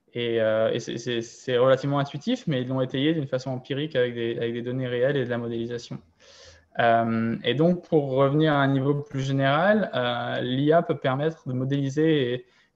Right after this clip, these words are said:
et d'optimiser la, la consommation énergétique de bâtiments et, et de déplacements individuels. Mais l'I A peut aussi, euh, aider à trouver des patterns, euh, dans la, dans la consommation de beaucoup de bâtiments ou dans tout un système de transport avec différents modes.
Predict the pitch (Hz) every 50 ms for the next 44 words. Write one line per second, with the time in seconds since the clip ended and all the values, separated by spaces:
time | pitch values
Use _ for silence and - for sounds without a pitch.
0 | _ - - 131 131 139 135 - - - 151 143 139 131 135 147 151 147 127 117
1 | 117 113 113 113 117 117 135 127 - 135 131 127 131 - 131 127 127 123 123 127
2 | 131 120 - - 147 135 131 127 120 120 117 117 - 135 127 135 151 170 190 208
3 | 202 160 123 127 - _ - 147 131 139 143 135 135 139 143 131 - 147 135 127
4 | 127 123 123 120 127 143 160 196 233 262 - - _ - - - - _ _ -
5 | 139 127 131 135 147 160 170 165 - 143 135 139 139 - - - 170 170 180 180
6 | 185 - - - - 127 123 117 113 113 113 113 113 117 117 160 - _ _ _
7 | _ _ _ _ _ _ - - - - 147 135 151 156 151 151 - 139 143 131
8 | 120 - 117 120 120 - 147 151 151 156 160 165 160 - - - 127 117 110 110
9 | 110 110 110 110 113 117 117 110 110 110 110 117 117 117 - 135 131 - 131 127
10 | 127 - 147 135 127 120 127 127 - 143 135 131 127 131 - 131 131 147 165 175
11 | 170 143 127 120 113 - _ _ _ _ _ - 151 143 135 135 - 147 - -
12 | 139 135 123 113 - 131 127 - - 143 139 135 123 120 123 123 - - 123 117
13 | 117 117 113 113 117 127